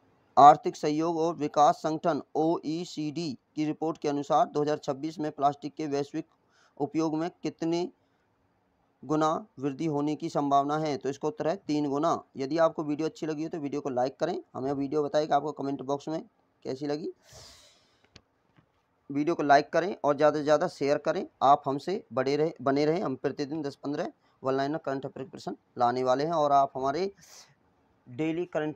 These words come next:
न्यूज़ की सीरीज को भी देखना ना भूलें। और आपके एक और सीरीज हम शुरू करने वाले हैं, उस सीरीज का नाम है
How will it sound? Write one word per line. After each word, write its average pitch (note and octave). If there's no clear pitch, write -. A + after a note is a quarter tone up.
न्यूज़ D#3
की D#3+
सीरीज C#3
को C#3+
भी D#3
देखना D3
ना C#3
भूलें। A2
और C3
आपके D3+
एक D#3
और D#3
सीरीज D3
हम D#3
शुरू D3+
करने D3
वाले D3
हैं, F3
उस D#3+
सीरीज D3
का D3
नाम D3
है D#3+